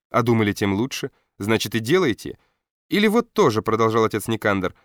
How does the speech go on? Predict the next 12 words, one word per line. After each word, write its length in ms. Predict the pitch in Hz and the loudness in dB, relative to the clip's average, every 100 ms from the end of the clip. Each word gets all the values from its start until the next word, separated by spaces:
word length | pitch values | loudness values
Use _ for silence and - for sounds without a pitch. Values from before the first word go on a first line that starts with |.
| _ _ _ _ | _ _ _ _
«крестьяне 480 | - 139 - 202 190 | -2 0 0 -2 0
желают, 400 | 160 180 180 165 | 2 4 4 2
чтобы 240 | - 156 | 0 -2
учили 260 | 160 - 175 | -2 0 -2
церковнославянскому 1040 | 151 151 - 156 151 160 151 147 - 160 | 0 -2 0 0 0 0 0 0 0 -2
чтению, 640 | 151 - 196 175 104 87 - _ _ | -2 -4 0 2 2 -2 -6 _ _
а 100 | - | -6
педагогам 560 | 113 127 127 165 160 131 | -2 2 4 4 4 2
оно 180 | 117 110 | 2 0
не 120 | 104 | 0
по 100 | - | -2
нутру. 400 | 101 95 101 113 | -4 -2 -4 -4